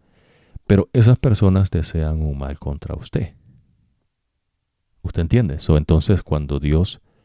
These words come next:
eh, quita la vida al primogénito de egipcio, eh, quita la vida a los animales primogénitos, eh, que son de los egipcios,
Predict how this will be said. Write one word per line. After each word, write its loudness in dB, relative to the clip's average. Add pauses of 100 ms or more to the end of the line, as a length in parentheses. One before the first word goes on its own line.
(500)
eh, -4
quita -2
la -2
vida -4
al -8
primogénito -4
de -6
egipcio, -4 (1160)
eh, -8
quita -2
la -2
vida -2
a -6
los -8 (280)
animales -4 (280)
primogénitos, -6 (760)
eh, -8
que -6
son 0
de 0
los 2
egipcios, -4